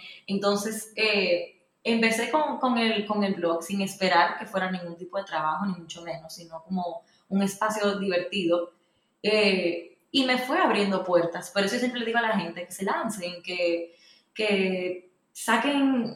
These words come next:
o sea, la creatividad, que obviamente tengan un propósito y tengan un plan, pero las cosas en la vida, o sea, las cosas más importantes y las mejores cosas pasan así, o sea,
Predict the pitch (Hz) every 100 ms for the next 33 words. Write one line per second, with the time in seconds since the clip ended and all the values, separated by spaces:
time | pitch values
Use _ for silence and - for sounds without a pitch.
0 | - 202 220 214 214 214 202 196 175 196
1 | 240 226 214 214 - 190 185 - 220 247
2 | 233 220 240 233 208 - 196 208 190 170
3 | 175 214 202 185 190 170 170 185 - _
4 | _ _ - 226 226 226 220 - 220 214
5 | - 233 254 262 220 175 170 170 175 -
6 | - _ 180 190 185 - 214 226 226 214
7 | - 175 170 175 175 170 170 170 _ _
8 | _ 190 190 - 185 196 226 220 208 170
9 | 175 170 180 185 196 180 - 185 175 180
10 | 170 160 160 151